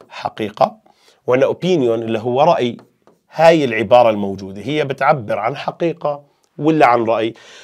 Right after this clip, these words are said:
فإحنا بنيجي على العبارات الموجودة عندنا هون، شو بنعمل؟ يا إما بنكتب F which stands for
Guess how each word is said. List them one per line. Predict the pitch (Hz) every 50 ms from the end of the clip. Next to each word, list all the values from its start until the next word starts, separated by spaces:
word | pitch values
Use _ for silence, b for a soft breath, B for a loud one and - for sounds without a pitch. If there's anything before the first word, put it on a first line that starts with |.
| B B
فإحنا | - - 156 156 156 160 - - - - 165 165
بنيجي | 156 151 185 202 170 147 135
على | 123
العبارات | 120 113 120 117 120 120 117 120
الموجودة | 117 107 107 104 110 110 104 104
عندنا | 101 110 110 110
هون، | 104 110 143 160 170 185 196 208 254 247 b b b b b -
شو | - - 160
بنعمل؟ | 156 151 127 127 131 131 139 147 b b b b b b -
يا | 160 175 175
إما | 175 170 165
بنكتب | 147 147 151 147 - - - 123 -
F | 117 131 170 180 - - - _ _ _ _ - - -
which | 143 135 - 123
stands | - - - 139 123 120 113 104 - -
for | - - 123 113 104 95